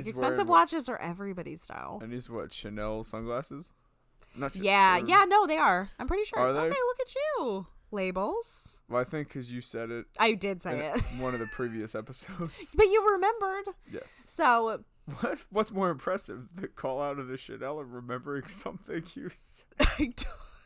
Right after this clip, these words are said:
Speaker 2: that is a great question. Honestly, I'm not
Speaker 1: Uh,
Speaker 2: sure.
Speaker 1: go
Speaker 2: So
Speaker 1: me.
Speaker 2: he goes to kiss her, and before New York even launches into her talking head about it, I literally wrote down, "Wow, he came in hot with the tongue."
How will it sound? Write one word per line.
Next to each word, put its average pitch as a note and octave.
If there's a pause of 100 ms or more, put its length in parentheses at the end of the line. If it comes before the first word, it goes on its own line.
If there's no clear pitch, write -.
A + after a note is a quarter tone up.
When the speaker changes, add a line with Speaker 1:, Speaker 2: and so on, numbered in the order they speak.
(1900)
Speaker 2:
that A3
is A3+
a G3
great E3+
question. D3+
Honestly, E3
I'm D#3
not C#3+
Speaker 1:
Uh, C3+
Speaker 2:
sure. F#3 (640)
Speaker 1:
go B2+
Speaker 2:
So G#3+ (180)
Speaker 1:
me. A#3
Speaker 2:
he C#4
goes C4
to A4
kiss D#4+
her, C4
and A3
before C4+ (360)
New B3
York A#3+
even A3
launches G3
into G3
her F#3+
talking E3+
head E3
about A#3
it, C#4+
I G3+
literally A3
wrote G3+
down, F3
"Wow, A#3
he G#3
came E4
in D#3+
hot G#3
with C3+
the E3+
tongue." E3+